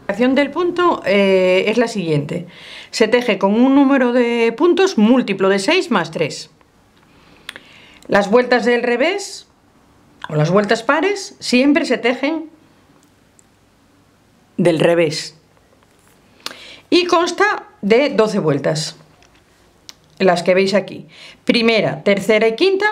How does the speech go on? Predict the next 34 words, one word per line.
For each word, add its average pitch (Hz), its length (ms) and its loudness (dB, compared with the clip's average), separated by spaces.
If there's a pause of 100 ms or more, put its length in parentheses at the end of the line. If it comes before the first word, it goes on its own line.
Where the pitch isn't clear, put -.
(100)
son 226 260 -2
exactamente 254 640 0
iguales, 160 320 -4
siempre 208 240 0
se 233 140 2
hace 247 160 0
lo 262 100 2
mismo. - 340 -8 (960)
Y 220 120 0
séptima, 170 440 0
novena 185 380 2
y 214 100 -2
o-, 220 200 0
y 202 400 2
onceava 226 580 0 (120)
también 202 480 0
son 190 180 0
exactamente 170 500 -2
iguales. 147 460 -8 (420)
Y 196 80 2
luego 180 160 2
a 156 80 0
partir 180 300 0
de 196 100 4
la 196 60 0
vuelta 196 340 0
número 233 320 0
trece 311 260 -2
volvemos 208 440 0
a 202 40 -4
repetir 196 380 0
desde 190 220 2
la 156 140 -2
primera. 147 440 -4